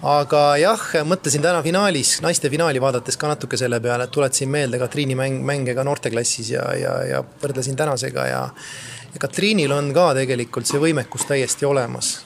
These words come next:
et see nii-öelda ekstra käik teha mängus. Et täna jäi sellest natuke kohati puudu just, äh, otsustavas setis. Ma ei näinud küll, mis ta alguses tegi, aga,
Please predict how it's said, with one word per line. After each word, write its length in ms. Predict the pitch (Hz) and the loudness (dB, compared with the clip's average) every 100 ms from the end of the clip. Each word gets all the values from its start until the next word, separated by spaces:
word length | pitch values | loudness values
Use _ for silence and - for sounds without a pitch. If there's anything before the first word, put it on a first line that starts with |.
| - | -10
et 100 | 131 | -6
see 160 | - 143 | -2 -2
nii-öelda 280 | 143 143 160 | 0 0 0
ekstra 300 | - - 123 | 0 -2 0
käik 260 | 139 135 - | 0 -2 -4
teha 200 | 120 123 | -4 -2
mängus. 400 | 123 117 120 - - | -4 -6 -6 -6 -6
Et 120 | 123 - - | -12 -12 -4
täna 220 | 185 185 143 | 0 2 2
jäi 100 | 135 | 0
sellest 240 | 139 135 | -2 0
natuke 480 | 165 220 151 135 139 127 | 0 0 -2 -2 -2 0
kohati 1000 | 165 143 - - 127 127 127 127 131 123 | 2 0 -2 -6 -4 -2 -2 -4 -6 -4
puudu 420 | 190 208 160 127 | 0 2 2 0
just, 380 | 123 135 - - | -2 -2 -4 -2
äh, 200 | 127 123 - - 156 | -2 -2 -6 -8 -4
otsustavas 500 | 147 139 - 120 - | -4 -4 -2 -2 0
setis. 500 | 165 - 107 - - - | -2 -4 -4 -4 -6 -12
Ma 120 | 131 | -8
ei 60 | 139 | -2
näinud 280 | 160 143 - | -2 -4 -6
küll, 200 | 131 123 | -8 -4
mis 160 | 123 | -4
ta 100 | - | 0
alguses 360 | 214 160 123 117 | 0 0 -2 -4
tegi, 300 | - 117 117 | -4 -6 -6
aga, 240 | 123 - | -6 -6